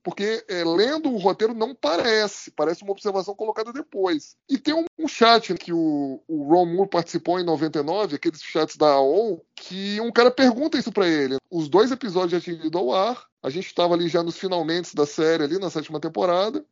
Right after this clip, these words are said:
e o cara pergunta pra ele, porque eles tinham lançado um C D chamado Deep, Deep Space Nine Companion. Não confundir com o livro, tá? Era um C D que eles chamavam de Companion, que tinha todos os roteiros da série.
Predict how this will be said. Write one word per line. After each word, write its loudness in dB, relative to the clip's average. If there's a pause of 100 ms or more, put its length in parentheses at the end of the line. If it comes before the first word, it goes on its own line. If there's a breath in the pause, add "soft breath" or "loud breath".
e -2 (100)
o -8
cara 6
pergunta 2
pra 2
ele, 2
porque -6
eles -4
tinham -4
lançado -2 (160)
um -6
C 4
D 6
chamado -2
Deep, -10
Deep -10
Space -2
Nine 4
Companion. 0 (240)
Não 4
confundir -2
com -8
o -8
livro, 0
tá? -4 (220)
Era 0
um -2
C 4
D 4
que -10
eles -2
chamavam -2
de -10
Companion, -4 (200)
que -8
tinha 2
todos 4
os -6
roteiros 2
da 2
série. -2